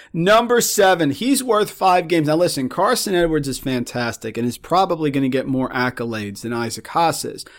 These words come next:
But if you look at the games, Gus, that were close for Purdue, Isaac Haas was the difference. The Carson Edwards big games in terms of points, rebounds, assists, did not really come in close games. He's had, hit big shots. There's no doubt about that.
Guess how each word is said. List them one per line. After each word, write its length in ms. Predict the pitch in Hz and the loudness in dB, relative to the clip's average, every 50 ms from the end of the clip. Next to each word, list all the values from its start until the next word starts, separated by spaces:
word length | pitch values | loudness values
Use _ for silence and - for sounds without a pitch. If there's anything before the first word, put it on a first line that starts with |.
| - - - _ - | -20 -20 -20 _ 0
But 100 | - 156 | 2 4
if 160 | 156 151 151 | 4 2 2
you 140 | 147 143 139 | 0 -2 -2
look 340 | 135 139 151 185 226 226 - | 0 0 0 0 0 0 -2
at 100 | - - | -6 -6
the 80 | 226 | -6
games, 520 | 180 151 139 160 170 175 170 170 165 151 123 | -6 -4 0 0 2 2 2 2 0 -2 -2
Gus, 360 | 120 131 120 113 107 107 - | -2 -4 -4 -2 -4 -6 -4
that 160 | - 139 - | -4 -4 -2
were 140 | 156 135 123 | -2 -4 -6
close 640 | - - - - - 185 196 202 190 156 131 - - | -6 -10 -16 -8 -2 2 2 4 4 4 2 0 -4
for 140 | - - 139 | -6 -6 -8
Purdue, 680 | - - - 131 127 107 151 180 170 135 110 101 104 - _ - _ _ _ _ _ - | -6 -6 -6 -6 -4 -2 0 0 2 0 -2 -2 -8 -12 _ -20 _ _ _ _ _ 0
Isaac 460 | 131 147 156 180 208 196 165 180 151 - | 2 2 4 4 2 2 0 -6 -6 -6
Haas 460 | - - 160 165 160 160 - - - | -4 0 2 2 2 2 0 -4 -6
was 180 | 147 139 135 | -6 -6 -6
the 100 | - 135 | -6 -8
difference. 520 | 123 - 147 156 151 151 - 110 104 98 - | -6 -2 -2 -2 -2 -4 -8 -14 -14 -14 -16
The 100 | - - | -18 -16
Carson 520 | - - - 175 208 254 254 - - 233 - | -12 -6 -2 0 0 0 0 -4 -6 -6 -6
Edwards 460 | - 226 226 214 202 208 185 135 131 | -6 -8 -6 -4 -2 -2 -4 -4 -6
big 440 | 127 123 165 180 196 185 165 143 - | -8 -4 -2 -2 -2 -2 -4 -4 -2
games 520 | 175 190 190 170 139 113 104 110 113 - | -2 0 0 0 0 -2 -4 -8 -8 -8
in 120 | 143 131 | -8 -8
terms 280 | 127 - 147 139 135 113 | -6 -6 -4 -4 -4 -6
of 160 | 110 - _ | -8 -14 _
points, 480 | - - 160 156 156 156 156 147 - - | -14 -8 -4 -2 0 0 -2 -4 -6 -6
rebounds, 380 | 143 151 147 143 139 127 127 | -6 -4 -4 -4 -4 -4 -6
assists, 160 | 147 143 - - _ _ _ _ | -8 -10 -10 -16 _ _ _ _
did 160 | - 165 156 147 | -6 -4 -2 -2
not 420 | 156 165 180 190 208 247 262 262 | -2 0 0 2 2 0 -2 -2
really 240 | 254 247 226 220 208 | -2 0 0 0 -2
come 440 | 160 - - - - 208 196 190 175 | -6 -12 -14 -8 -4 -4 -4 -4 -4
in 160 | 175 165 143 | -6 -8 -8
close 480 | - - - - 156 156 160 147 - | -10 -12 -6 -2 0 0 0 -2 -4
games. 380 | - - 180 190 156 123 110 - | -8 -6 -6 -4 -4 -4 -6 -6
He's 160 | 156 151 147 | -8 -8 -6
had, 280 | - - 208 - 160 139 | -4 -6 -6 -6 -6 -2
hit 260 | - 226 226 226 - - | -2 -2 -2 -2 0 0
big 180 | 190 202 165 | 0 0 0
shots. 480 | - - - 160 135 104 - - - - | -2 -4 -2 -2 -2 -2 -6 -14 -20 -18
There's 180 | - 117 101 127 | -16 -16 -12 -8
no 200 | 135 151 160 160 | -4 -4 -2 -2
doubt 240 | 143 151 143 139 | 0 -2 -2 -2
about 280 | 135 123 127 120 110 - | -4 -6 -8 -10 -8 -6
that. 320 | 180 202 180 131 120 - | -4 -4 -4 -4 -4 -8